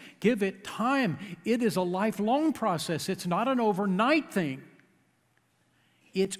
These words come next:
okay to have friction. It's the only way we can get to the grooves.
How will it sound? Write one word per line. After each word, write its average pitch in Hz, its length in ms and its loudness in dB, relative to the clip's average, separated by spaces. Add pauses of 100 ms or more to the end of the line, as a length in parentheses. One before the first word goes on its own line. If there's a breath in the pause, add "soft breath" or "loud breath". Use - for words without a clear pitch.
okay 190 720 2
to 170 140 -6
have 165 360 -2
friction. 185 560 -6 (2250)
It's 143 200 -12
the 165 120 -2
only 175 200 -2
way 175 240 -2
we 170 160 -4
can 165 160 -6
get 175 200 -8
to 170 80 -10
the 156 100 -8
grooves. 131 720 -8